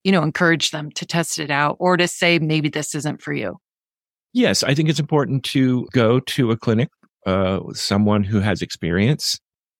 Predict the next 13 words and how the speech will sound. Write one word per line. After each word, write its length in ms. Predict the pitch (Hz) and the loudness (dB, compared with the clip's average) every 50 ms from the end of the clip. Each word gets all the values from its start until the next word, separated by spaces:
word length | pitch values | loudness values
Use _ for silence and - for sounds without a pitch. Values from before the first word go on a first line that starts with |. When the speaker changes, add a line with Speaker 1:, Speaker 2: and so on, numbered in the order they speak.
| _ _ _ _ _ _ _ - | _ _ _ _ _ _ _ -4
Speaker 2:
if 140 | 120 120 - | -4 -2 -2
you're 100 | 95 95 | -2 0
gonna 180 | 110 104 101 | 2 2 2
go 180 | 95 101 95 90 | 2 2 2 0
to 140 | - - 80 | 0 0 -2
a 60 | 76 | -2
clinic. 360 | - - 175 147 95 71 - - - _ _ _ _ _ _ _ _ | -2 0 0 2 2 0 -4 -8 -16 _ _ _ _ _ _ _ _
So 180 | - - 95 87 | -10 -6 -6 -4
let's, 280 | 107 127 - - - | -2 -2 -4 -4 -6
let's 120 | 127 123 - | -8 -8 -2
cover 260 | - 143 117 107 104 | -2 0 0 0 -2
two 400 | - - - 123 110 101 92 - - - | -4 -2 0 0 0 0 0 -4 -4 -2
areas. 420 | 101 107 107 98 78 85 87 - | 0 2 2 2 2 0 -2 -4